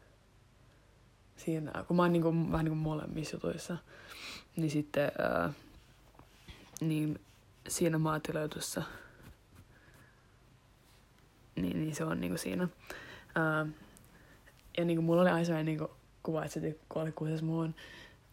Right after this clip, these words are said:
Mut niinku kuka ei nyt ole meidän koulussa,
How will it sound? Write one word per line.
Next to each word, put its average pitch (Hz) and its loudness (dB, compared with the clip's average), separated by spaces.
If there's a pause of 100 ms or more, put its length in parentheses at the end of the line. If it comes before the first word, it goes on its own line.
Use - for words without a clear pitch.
(1200)
Mut 160 0
niinku 151 0 (280)
kuka 156 0 (800)
ei 165 0
nyt 165 0
ole 170 0
meidän 175 -2
koulussa, 180 4